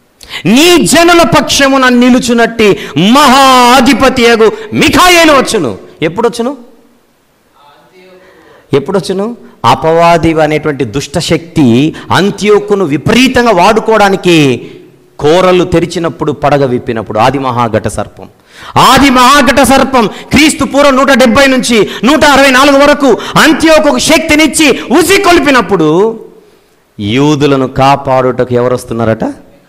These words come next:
మిఖాయేలు. ఈ పాయింట్ ఎంతమందికి అర్థమైందో చెప్పండి చాలు నాకు. అర్థమైందా?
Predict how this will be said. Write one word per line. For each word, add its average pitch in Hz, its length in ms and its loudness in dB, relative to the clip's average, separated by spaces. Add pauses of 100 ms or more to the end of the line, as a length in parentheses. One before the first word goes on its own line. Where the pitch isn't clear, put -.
(400)
మిఖాయేలు. 92 840 -8 (3750)
ఈ 185 300 0
పాయింట్ 233 280 0
ఎంతమందికి 220 360 0
అర్థమైందో 190 340 -2
చెప్పండి 160 340 -4
చాలు 131 180 -2
నాకు. 117 200 -12 (1700)
అర్థమైందా? 147 460 -4